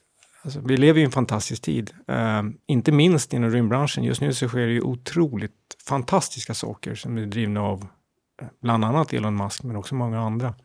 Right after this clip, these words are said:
Och det är väl inte alls omöjligt att det finns en möjlighet att åka upp kommersiellt, eh, innan jag blir för gammal. Men, men, eh, det var klart att det hade varit kul att bli astronaut. Eh, jag konkurrerade med Christer Fuglesang den gången, och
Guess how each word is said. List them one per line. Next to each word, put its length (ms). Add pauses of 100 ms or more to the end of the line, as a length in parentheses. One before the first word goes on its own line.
Och 60
det 60
är 20
väl 80
inte 140
alls 200
omöjligt 400
att 160
det 100
finns 280
en 60
möjlighet 220
att 60
åka 220
upp 220
kommersiellt, 680 (840)
eh, 480 (100)
innan 180
jag 100
blir 120
för 80
gammal. 360
Men, 280 (880)
men, 640
eh, 220
det 220
var 80
klart 200
att 60
det 60
hade 100
varit 120
kul 220
att 40
bli 100
astronaut. 640 (340)
Eh, 120
jag 380 (160)
konkurrerade 340
med 120
Christer 220
Fuglesang 540
den 140
gången, 300
och 140